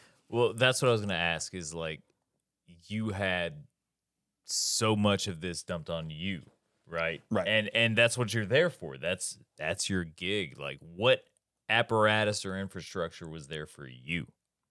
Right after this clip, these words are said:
Speaker 2: The other guys that did my job. So we had two other behavioral health specialists, um,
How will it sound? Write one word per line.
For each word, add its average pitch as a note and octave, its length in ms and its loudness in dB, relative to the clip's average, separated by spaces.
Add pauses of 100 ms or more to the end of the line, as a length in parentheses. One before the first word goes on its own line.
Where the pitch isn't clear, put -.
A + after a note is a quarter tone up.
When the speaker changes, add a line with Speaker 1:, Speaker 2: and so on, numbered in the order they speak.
(640)
Speaker 2:
The G#2+ 180 2
other G2+ 300 4
guys G2 520 4 (800)
that G2 140 2
did F2 160 -4
my D#2 140 -6
job. D2 240 -10 (1080)
So F#2 480 4 (600)
we G#2 140 2
had G2 560 4 (1600)
two C#3 600 0 (1300)
other G#2 200 4
behavioral G2+ 460 2
health F#2 180 2
specialists, - 640 -6 (1080)
um, E2+ 380 -2